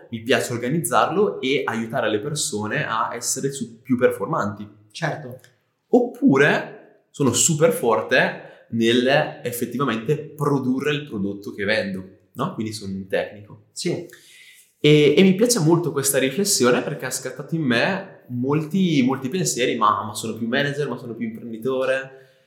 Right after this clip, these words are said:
Speaker 1: E, e quindi volevo partire con questo e volevo sapere anche, eh, diciamo, le tue riflessioni a caldo rispetto a questo tema, perché te l'ho detto adesso,
Speaker 2: Certo.
Speaker 1: quindi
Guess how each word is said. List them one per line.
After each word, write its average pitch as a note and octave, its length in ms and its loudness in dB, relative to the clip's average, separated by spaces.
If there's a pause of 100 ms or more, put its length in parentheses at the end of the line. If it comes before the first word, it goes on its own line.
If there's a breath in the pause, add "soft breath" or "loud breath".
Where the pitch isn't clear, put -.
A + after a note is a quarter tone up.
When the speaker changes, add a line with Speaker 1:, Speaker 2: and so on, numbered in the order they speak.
(280 soft breath)
Speaker 1:
E, D3+ 680 6
e D3 40 -2
quindi F3+ 200 4
volevo C#3+ 200 8
partire B2+ 380 2
con A#2 200 -4
questo G#2+ 440 0
e D3 40 0
volevo A2+ 200 2
sapere C3 300 2
anche, - 880 -2
eh, G2+ 480 0
diciamo, A#2+ 480 2
le A2+ 100 2
tue B2 140 4
riflessioni A#2+ 640 2
a B2 100 4
caldo A2 540 4
rispetto A#2 320 0
a G#2 40 -8
questo G#2+ 220 -6
tema, G#2+ 220 -2
perché - 580 -8
te A#2 60 4
l'ho - 20 6
detto A2 240 6
adesso, G#2 360 0
Speaker 2:
Certo. - 160 -6
Speaker 1:
quindi G#2+ 580 -8